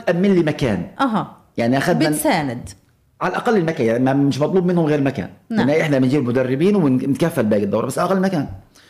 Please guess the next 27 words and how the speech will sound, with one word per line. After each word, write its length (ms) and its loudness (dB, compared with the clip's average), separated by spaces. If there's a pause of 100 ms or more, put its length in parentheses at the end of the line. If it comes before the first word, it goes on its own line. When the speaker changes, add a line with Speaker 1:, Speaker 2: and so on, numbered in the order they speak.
(320)
Speaker 1:
فنقابة 400 0
مهندسين 380 0
في 80 -2
خان 160 0
يونس 440 -2 (100)
مشكورة، 580 0
وهنا 180 0
أوجه 280 0
لها 120 0
شكر 180 -6
جزيل، 360 -4 (340)
أعطتنا 600 -4 (440)
النقابة 480 0
تاعتهم، 480 -2
قالوا: 200 2
"القاعات 560 -4
تاعتنا 260 -2
تحت 200 -6
تصرفكم 340 -4
وقت 140 -2
ما 60 -2
بدكم." 240 -10 (440)
Speaker 2:
مم. 200 0
Speaker 1:
نقابة 340 -2
المهندسين 420 0
في 60 0
الوسطى 440 -2